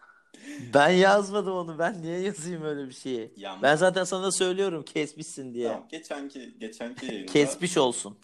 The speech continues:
Speaker 2: geçenki yayında belli, e, yani yayında kesilmeler var. Bunun sebebi şu. Ben programı kaydettiğimde tekrar alıyorum. Yani uzaktan yaptığım için sesler çok kaliteli olmuyor belli noktalarda. Ya da işte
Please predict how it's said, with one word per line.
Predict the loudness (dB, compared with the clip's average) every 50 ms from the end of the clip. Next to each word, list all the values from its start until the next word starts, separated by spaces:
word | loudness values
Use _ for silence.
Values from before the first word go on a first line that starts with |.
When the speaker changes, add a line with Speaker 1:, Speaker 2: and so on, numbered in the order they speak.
| _ _ _
Speaker 2:
geçenki | -18 -16 -8 -6 -6 -6 -6 -6 -8
yayında | -10 -10 -10 -12 -12 -8 -6
belli, | -6 -6 -6 -8 -8 -8 -8 -8 -10 -14 _ _
e, | -14 -12 -12 -10 -10 -12 -12 -14 -20 _ _ _ _ _ _ _ _ _ _ _ _ _ _ _
yani | -6 -4 -4 -4 -6 -12 -16 -16 _
yayında | -6 -4 -4 -4 -4 -6 -8
kesilmeler | -8 -6 -4 -4 -4 -2 -4 -4 -4 -2 0 0 0 0
var. | -2 -4 -6 -8
Bunun | -10 -12 -12
sebebi | -10 -10 -10 -10 -10 -12 -14 -16
şu. | -16 -12 -12 -12 -12 -14 _ _ _ _ _ -20 -16 _ -8
Ben | -8 -8 -4
programı | -4 -4 -4 -4 -8 -10 -10
kaydettiğimde | -6 -6 -4 -4 -4 -8 -12 -14 _ _ -14 -12 -12 -10 -8 -6 -6 -6 -6 -10 _ _ _ _ _ _ _ _ _ _ _ _ _ _
tekrar | -8 -8 -8 -4 -2 -2 0 0 -2 -6 -8
alıyorum. | -8 -6 -6 -4 -6 -6 -8 -8 -6
Yani | -6 -6 -6 -8 -14 _ _ _ _ _ _ _ _ _ _ _
uzaktan | -10 -2 -2 -2 -2 0 -2 -4
yaptığım | -2 -2 -2 -4 -4 -6 -10 -10
için | -10 -14
sesler | -10 -8 -8 -8 -6 -2 -2 -2 0
çok | 0 -6 -8 -6
kaliteli | -6 -6 -6 -6 -8 -8 -6
olmuyor | -4 -2 -2 -2 -2 -4 -6 -8 -8 -8
belli | -10 -10 -8 -8
noktalarda. | -8 -10 -10 -8 -8 -6 -4 -2 -4 -4 -4 -4
Ya | -6 -6
da | -8
işte | -12 -14 -6 -4 -2 -2 -2 -4